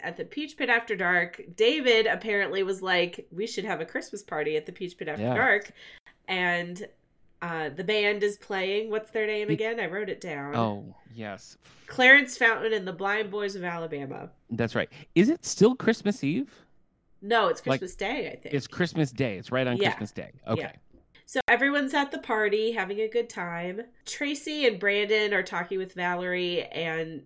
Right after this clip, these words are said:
Speaker 1: she says her, she's like, "I've already got my New Year's resolution." And Brandon says, "Let me guess. It's to make Kelly's life as miserable as possible." And
Speaker 2: <laughs>
Speaker 1: Valerie's like, "You've got it." Felice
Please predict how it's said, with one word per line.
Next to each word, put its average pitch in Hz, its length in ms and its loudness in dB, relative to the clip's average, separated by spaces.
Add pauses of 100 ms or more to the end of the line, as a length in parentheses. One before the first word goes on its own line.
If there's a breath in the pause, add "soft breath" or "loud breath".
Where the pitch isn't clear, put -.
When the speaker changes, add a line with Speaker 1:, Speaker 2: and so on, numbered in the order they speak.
Speaker 1:
she - 240 -8
says 175 360 -4
her, 165 440 0 (680 soft breath)
she's 185 280 -6
like, 180 140 0
"I've 185 100 4
already 247 220 6
got 214 180 6
my 196 100 0
New 208 80 0
Year's 202 280 4
resolution." 185 920 0 (120)
And 170 140 -8
Brandon 175 320 -2
says, 160 260 -2
"Let 202 140 4
me 202 100 8
guess. 160 520 -2
It's - 160 -8
to 202 100 -2
make 185 240 2
Kelly's 208 460 4
life 196 340 2
as 160 200 -10
miserable 190 540 0
as 160 120 0
possible." 135 760 -10 (380 soft breath)
And 156 160 -2
Speaker 2:
<laughs> - 0 -
Speaker 1:
Valerie's 156 460 4
like, 147 200 -2
"You've 170 180 -2
got 131 280 0
it." - 420 -8 (680)
Felice 254 880 0